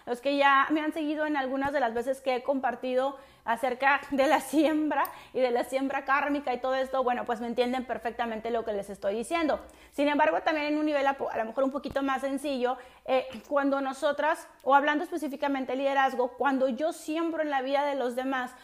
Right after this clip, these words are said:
cuando les apoyo, les ayudo, les enseño, estoy elevando mi nivel de liderazgo per se, porque les estoy agregando valor y algo que yo hice por los demás,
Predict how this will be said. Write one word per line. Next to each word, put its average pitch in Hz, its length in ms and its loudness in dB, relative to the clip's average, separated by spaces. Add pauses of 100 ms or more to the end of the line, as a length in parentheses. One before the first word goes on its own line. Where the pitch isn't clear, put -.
(140)
cuando 269 280 2
les 247 200 0
apoyo, 269 500 4
les 214 200 -4
ayudo, 247 460 -2
les 214 200 -4
enseño, 262 600 -2 (200)
estoy 311 440 4 (220)
elevando 285 540 2
mi 294 140 0
nivel 277 300 2
de 277 100 4
liderazgo 277 520 2
per 294 240 -2
se, - 160 2 (160)
porque 269 240 -2
les 277 140 4
estoy 277 240 -6
agregando 311 560 0
valor 311 400 2 (280)
y 262 60 0
algo 302 260 2
que 302 180 -2
yo 294 160 4
hice 302 260 -2
por 294 200 -4
los 269 140 -2
demás, 285 360 -4